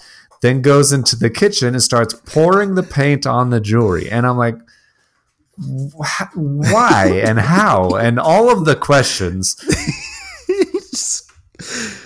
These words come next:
Speaker 2: It, like, splatters all over his all black suit onto his <laughs> wife.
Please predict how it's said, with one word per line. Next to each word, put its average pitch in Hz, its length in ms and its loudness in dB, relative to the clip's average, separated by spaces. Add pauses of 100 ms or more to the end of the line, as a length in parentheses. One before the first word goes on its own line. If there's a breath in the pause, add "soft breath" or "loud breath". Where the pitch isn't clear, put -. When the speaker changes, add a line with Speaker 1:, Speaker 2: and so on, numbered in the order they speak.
(180 loud breath)
Speaker 2:
It, 262 240 -2
like, 208 200 0
splatters 156 720 2
all 147 200 2
over 135 240 2
his 120 400 0 (200)
all 147 260 2
black 135 600 -2
suit 151 760 2
onto 123 340 -2
his 104 340 -2
<laughs> - 0 -
wife. 135 300 -2